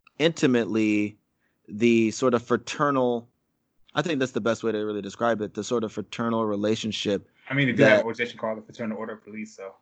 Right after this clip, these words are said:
Speaker 1: Oh, well, there it is. That makes sense then. Um, but, you know, you really see that sort of collectiveness in this, like, all for one, one for all sort of,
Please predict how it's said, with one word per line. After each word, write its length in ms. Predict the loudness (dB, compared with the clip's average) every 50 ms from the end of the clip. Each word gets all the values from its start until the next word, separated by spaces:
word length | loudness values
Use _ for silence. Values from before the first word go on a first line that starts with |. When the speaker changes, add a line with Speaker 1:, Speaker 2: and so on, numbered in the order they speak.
| _ _ _ _ _
Speaker 1:
Oh, 140 | -2 0 2
well, 120 | 2 4
there 160 | 4 4 4 4
it 60 | 4
is. 260 | 4 2 0 -4 -8
That 120 | -8 -6
makes 200 | -4 -4 -6 -6
sense 260 | -4 -4 -4 -4 -2 -4
then. 240 | -4 -4 -4 -6 -8 -8
Um, 640 | -2 2 2 4 4 4 2 2 0 -2 -2 -4 -8 -10 _ _ _ _ _ _ _ _ _ _ _ _ _ _ _ 2
but, 300 | 8 10 10 10 8 8
you 100 | 6 6
know, 120 | 6 6
you 220 | 4 6 6 4 6
really 300 | 8 6 6 6 6 0
see 340 | -2 -6 -4 -2 -2 0 2
that 320 | 2 2 2 2 -2 -6 _ _ _
sort 280 | -20 -6 0 2 2 2
of 220 | 2 -2 -4 -6
collectiveness 800 | -4 -2 0 2 4 2 2 2 -2 -4 -2 -2 -6 -8 -8 -8
in 100 | -8 -6
this, 420 | -6 -6 -6 -8 -10 -14 -16 -10 -6
like, 340 | -2 -2 -2 -2 -4 -10 _ _ _ _ _ _ _ _ _ _
all 200 | 0 4 4 4
for 140 | 4 2 0
one, 220 | 0 2 0 0 0
one 140 | 0 -2 -2
for 200 | -4 -6 -4 -2
all 180 | 0 0 0
sort 260 | -2 -4 -6 -4 -4 -2
of, 340 | -4 -4 -6 -8 -12 -20